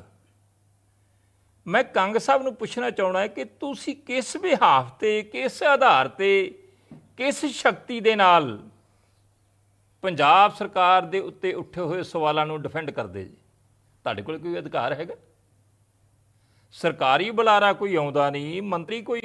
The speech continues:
ਆਉਂਦਾ ਨਹੀਂ, ਆਫੀਸਰ ਕੋਈ ਆਉਂਦਾ ਨਹੀਂ, ਤੇ ਚੱਕ ਕੇ ਮਲਵਿੰਦਰ ਸਿੰਘ ਕੰਗ ਹੋਰੀ ਜਿਹੜੇ ਆ ਜੋ ਮੂੰਹ 'ਚ ਆਉਂਦਾ ਆ ਬੋਲ ਕੇ, ਝੂਠ ਪਰੋਸ ਕੇ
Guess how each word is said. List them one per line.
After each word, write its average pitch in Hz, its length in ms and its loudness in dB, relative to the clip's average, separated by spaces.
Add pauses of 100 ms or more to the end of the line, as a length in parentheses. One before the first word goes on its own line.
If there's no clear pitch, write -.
ਆਉਂਦਾ 160 360 -2
ਨਹੀਂ, 156 340 -8
ਆਫੀਸਰ 185 500 -4
ਕੋਈ 247 200 -6
ਆਉਂਦਾ 185 340 2
ਨਹੀਂ, 185 360 -4 (540)
ਤੇ 247 100 8
ਚੱਕ 196 320 4
ਕੇ 247 380 6 (520)
ਮਲਵਿੰਦਰ 196 420 4
ਸਿੰਘ 233 220 -4
ਕੰਗ 208 280 2
ਹੋਰੀ 208 560 0 (640)
ਜਿਹੜੇ 202 280 6
ਆ 202 60 6
ਜੋ 170 360 0
ਮੂੰਹ 214 240 -4
'ਚ 233 80 -2
ਆਉਂਦਾ 196 300 4
ਆ 196 40 4
ਬੋਲ 170 300 -4
ਕੇ, 196 200 0
ਝੂਠ 160 320 -8
ਪਰੋਸ 180 340 -4
ਕੇ 180 380 -4